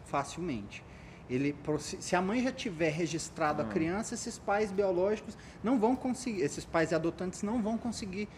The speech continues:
Speaker 1: é, registrar a criança pra começo de conversa. Ou
Speaker 2: Hum.
Speaker 1: seja, no registro a criança sempre vai ser filha daquele pai ou daquela ma-, e daquela mãe biológicas. E segundo aspecto, é,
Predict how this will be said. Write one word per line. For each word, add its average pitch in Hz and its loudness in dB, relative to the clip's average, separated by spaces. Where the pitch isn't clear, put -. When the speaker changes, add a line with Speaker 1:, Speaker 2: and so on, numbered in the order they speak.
Speaker 1:
é, 147 0
registrar 185 6
a 156 2
criança 151 0
pra 170 4
começo 160 0
de - -14
conversa. 165 0
Ou 123 -4
Speaker 2:
Hum. 117 -4
Speaker 1:
seja, 131 2
no 143 0
registro 170 2
a - -2
criança 175 -4
sempre 185 -6
vai 190 -2
ser 190 -2
filha 185 0
daquele 165 0
pai 160 2
ou 165 2
daquela 151 -2
ma-, 147 -4
e 156 2
daquela 160 0
mãe 139 0
biológicas. 147 0
E 180 -2
segundo 233 0
aspecto, 208 4
é, 139 2